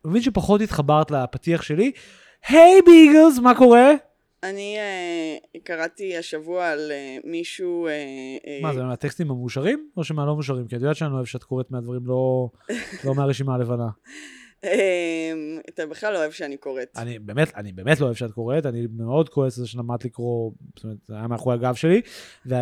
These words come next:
Speaker 1: וזה שבכלל, גישה לידע הוא דבר נורא מסוכן.
Speaker 2: נכון.
Speaker 1: לכן אני מגביל את הגישה שלך רק למקומון שאני כותב, לבית, זה סיכום
Speaker 2: <laughs>
Speaker 1: קטן.
Speaker 2: מקומון לבית, זה באמת אחד הדברים הכי
Speaker 1: את
Speaker 2: עצובים
Speaker 1: יודעת
Speaker 2: ש-
Speaker 1: איך הוא נקרא?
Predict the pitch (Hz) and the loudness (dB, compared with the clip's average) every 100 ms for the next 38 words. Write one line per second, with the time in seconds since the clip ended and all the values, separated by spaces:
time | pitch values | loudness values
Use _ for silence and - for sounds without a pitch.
0 | 143 131 175 - 190 147 131 185 147 135 | -4 -2 -2 2 0 0 0 0 0 -4
1 | - 190 185 175 175 160 139 143 147 131 | -2 0 2 0 0 0 -2 -4 -4 -4
2 | 139 143 - - 110 101 _ _ - 165 | -4 -6 -10 -12 -12 -12 _ _ -16 -12
3 | 151 170 165 151 139 180 233 196 160 143 | -4 -2 -2 -4 -2 2 2 2 0 -4
4 | 170 175 196 180 147 156 160 156 143 135 | -4 -4 -6 -6 -4 -2 -2 -6 -8 -8
5 | - 135 147 135 131 139 123 - 131 196 | -6 -4 -4 -6 -8 -8 -8 -4 -2 -2
6 | - - 127 117 120 175 196 135 226 143 | -6 -12 -8 -4 -2 -4 -6 -10 -8 -8
7 | - 165 139 135 - 131 165 214 _ _ | -4 -2 -2 -8 -8 -10 -10 -12 _ _
8 | _ _ - 330 370 - - 190 180 208 | _ _ -18 -16 -18 -20 -12 -10 -8 -6
9 | 160 170 190 160 139 156 180 156 139 156 | -6 -6 -6 -8 -6 -6 -8 -12 -12 -12
10 | 156 165 165 151 151 160 160 180 170 170 | -12 -10 -8 -8 -10 -10 -12 -10 -6 -6
11 | 151 165 151 170 165 160 156 156 147 160 | -6 -10 -10 2 4 4 2 0 0 0